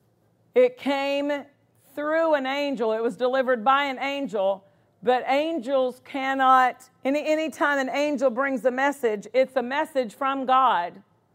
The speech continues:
It's a message from God. The angel is just the delivery method. Just like you might send a text or you might make a phone call or you might send an email. It's the same message coming from you, but it's,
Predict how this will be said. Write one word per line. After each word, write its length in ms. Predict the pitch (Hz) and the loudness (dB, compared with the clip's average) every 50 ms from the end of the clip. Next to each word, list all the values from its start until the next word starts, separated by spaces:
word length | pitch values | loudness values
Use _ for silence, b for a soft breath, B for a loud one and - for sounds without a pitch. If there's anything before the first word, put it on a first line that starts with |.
| _ _ _ _ _ _ _ _ _ _ _ _ _ | _ _ _ _ _ _ _ _ _ _ _ _ _
It's 220 | - 262 254 - | -4 -4 -2 0
a 60 | 294 | 0
message 520 | 269 269 277 311 311 311 311 262 247 202 - | 0 2 2 0 0 0 -4 -8 -8 -8 -4
from 320 | - 285 269 269 277 269 | -2 -2 0 0 -2 0
God. 460 | 247 262 262 254 226 196 185 190 190 | 2 2 4 4 2 0 -2 -4 -4
The 120 | 185 226 - | -2 -2 -2
angel 440 | 247 269 285 294 262 226 269 254 247 | -2 -2 -4 -4 -4 -2 -2 0 0
is 140 | 247 233 | -2 -4
just 280 | - - 262 254 254 - | -4 -4 -4 -4 -4 -6
the 80 | 208 233 | -10 -8
delivery 540 | 190 240 240 247 254 254 190 208 214 202 | -6 -6 -4 -2 -2 -2 -2 -6 -8 -8
method. 420 | 190 175 156 165 - - 139 120 113 _ _ _ _ _ _ _ _ _ _ _ _ _ _ _ _ _ _ _ _ _ _ _ - | -8 -8 -10 -10 -10 -12 -14 -14 -16 _ _ _ _ _ _ _ _ _ _ _ _ _ _ _ _ _ _ _ _ _ _ _ 0
Just 180 | 240 262 254 | 0 2 4
like 220 | 277 269 254 247 - | 4 4 4 4 2
you 120 | 269 285 | -2 0
might 240 | 277 277 285 285 - | 0 0 0 0 -2
send 220 | - 311 285 277 | -4 -4 -2 -2
a 60 | 240 233 | -4 -2
text 400 | - 311 285 294 294 - - 285 | -2 0 0 0 -2 -4 -6 -6
or 60 | 269 | -6
you 160 | 254 262 277 | -4 -2 0
might 200 | 277 269 277 262 | 0 0 0 0
make 200 | 269 269 262 262 | 0 -2 -2 -4
a 40 | 254 | -4
phone 300 | - 285 262 269 269 262 | -4 -2 -4 -2 -4 -2
call 240 | 262 269 269 269 262 | 0 0 2 2 0
or 80 | 247 | -4
you 140 | 247 254 262 | -6 -6 -4
might 260 | 262 262 262 226 - | -4 -4 -4 -6 -8
send 180 | - 269 254 247 | -10 -8 -6 -6
an 160 | 247 247 - | -6 -6 -6
email. 440 | 262 269 262 240 220 190 175 156 - | -6 -6 -6 -6 -6 -6 -6 -6 -4
It's 200 | 226 247 240 - | -4 -4 -6 -4
the 120 | - 240 240 | -6 -6 -6
same 320 | 240 - 277 269 277 269 | -4 -4 -4 -4 -2 -2
message 440 | 262 277 311 294 - 285 262 208 - | -2 -2 -2 -2 -2 -4 -4 -4 -4
coming 340 | 277 285 285 262 254 240 202 | -4 -2 -2 -2 -4 -4 -2
from 280 | - 269 269 269 262 | 0 2 2 2 0
you, 560 | 262 269 311 320 294 254 214 190 190 196 190 - _ _ _ _ _ _ _ _ _ _ - | -2 -2 -2 0 0 0 0 -2 -4 -8 -12 -16 _ _ _ _ _ _ _ _ _ _ 2
but 140 | 254 269 | 2 4
it's, 200 | 262 262 262 - | 6 4 2 2